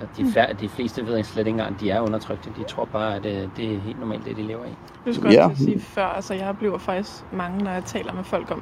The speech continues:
Speaker 2: hvordan jeg ser på tingene, så oplever jeg faktisk, at der er mange, som faktisk godt kan mærke, at der er noget galt, men de reagerer ikke på det. Altså, og de lader alligevel, altså, lovgivningen,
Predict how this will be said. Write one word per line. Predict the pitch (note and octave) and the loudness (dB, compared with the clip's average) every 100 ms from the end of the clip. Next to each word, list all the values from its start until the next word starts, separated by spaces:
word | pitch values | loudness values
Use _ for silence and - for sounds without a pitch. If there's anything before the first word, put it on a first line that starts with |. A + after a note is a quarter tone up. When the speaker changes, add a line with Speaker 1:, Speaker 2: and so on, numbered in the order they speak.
| - F#3+ | -6 -6
Speaker 2:
hvordan | F3+ E3+ F3 | -4 -4 -4
jeg | F#3+ | -6
ser | - F#3 - | -2 -4 -4
på | |
tingene, | - F3 - F#3+ - - - - | -6 -6 -4 -6 -8 -14 -16 -6
så | - | 4
oplever | G3+ G3+ F#3+ | 4 6 4
jeg | F#3 | 6
faktisk, | F#3 F#3 | 4 4
at | F#3 | 0
der | |
er | E3+ | 0
mange, | E3+ F3+ A3+ | 0 0 0
som | G3+ - - | -2 -4 -6
faktisk | - F#3 F3+ F#3 - - - - - | -4 -2 -2 -6 -6 -12 -16 -16 2
godt | G#3 - | 2 4
kan | A#3+ | 2
mærke, | F#3+ F3+ G3 | 4 4 2
at | G3 | 2
der | F3+ | 2
er | |
noget | F#3 F#3 | 4 2
galt, | F#3+ F#3+ - - - - - - | 0 -4 -6 -14 -16 -18 -8 2
men | G3 | 4
de | G3 F3+ | 4 2
reagerer | F3+ A3 F#3+ | 2 4 2
ikke | F#3+ | 2
på | G3+ | 0
det. | F3+ G3 - | 0 -2 -6
Altså, | F#3 G#3+ | -4 0
og | F#3 F3+ | 0 2
de | G3 | 2
lader | F#3 F3 | 4 4
alligevel, | F3 F#3+ G#3 F#3+ D#3+ - - - - - - - | 4 2 4 2 0 -6 -14 -14 -18 -18 -16 -4
altså, | F3+ F#3 F#3+ G3+ | -2 -2 -4 0
lovgivningen, | G#3 F#3 F#3 F#3+ F3+ F3 F3+ | 4 4 4 0 0 -2 -4